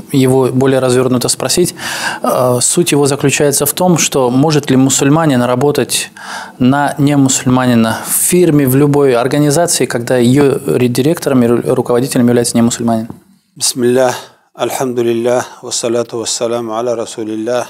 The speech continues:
Speaker 2: У кафиров работает,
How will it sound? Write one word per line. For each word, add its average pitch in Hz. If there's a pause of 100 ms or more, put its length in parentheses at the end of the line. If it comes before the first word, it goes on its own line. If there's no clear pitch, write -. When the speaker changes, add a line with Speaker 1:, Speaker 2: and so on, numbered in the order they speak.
(2250)
Speaker 2:
У 139
кафиров 123
работает, 120